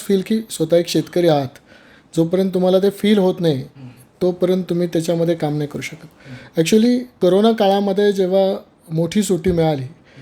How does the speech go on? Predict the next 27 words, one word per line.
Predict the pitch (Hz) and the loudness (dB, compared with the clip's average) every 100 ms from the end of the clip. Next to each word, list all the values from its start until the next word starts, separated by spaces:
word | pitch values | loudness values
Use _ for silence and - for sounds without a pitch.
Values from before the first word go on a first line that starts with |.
| 131 - | -20 -10
आणि | 165 170 | -6 -2
जेव्हा | 165 165 180 185 196 - | 0 2 2 0 -2 -6
मी | 170 180 180 | -4 -4 -4
गावी | 160 156 165 | 0 2 4
गेलो, | 190 165 147 190 _ _ - | 4 0 0 -6 _ _ -4
तर | 185 202 202 - | 0 0 -2 0
तेव्हा | 180 196 226 240 - _ _ _ _ - | 0 4 2 0 -8 _ _ _ _ 2
खूप | 320 320 | 2 4
वेळ | 233 226 | 4 6
होता | 214 170 180 170 - | 4 2 -2 -4 -6
आणि | 190 233 240 226 | -4 -2 -4 -2
काहीच | 208 233 - | 0 0 0
कार-, | 226 220 220 | 2 2 0
काम | 220 208 220 | -2 0 0
नसल्यामुळं | 208 220 208 214 240 - _ 175 | 0 -2 0 -2 -2 -8 _ -6
मला | 175 185 190 190 - - | 0 2 2 -4 -14 -8
माझं | 160 160 160 | -4 -4 0
गाव | 165 175 185 - - | 4 4 0 -8 -8
कासेगाव, | 156 - 165 170 165 | -4 -2 0 0 -2
सांगली | - 156 151 165 | -4 -2 0 0
जिल्ह्यातलं, | 160 156 156 165 185 - | 0 0 0 -2 -2 -6
वाळवा | 160 143 151 | -6 -2 -2
तालुक्यातलं, | 151 156 156 160 | -2 -4 -4 -4
कराडपासून | 175 160 160 160 151 160 | -4 -4 -2 -2 -4 -2
जवळ | 156 156 | 0 0
गाव | 151 147 | -2 -4
आहे. | 151 | -4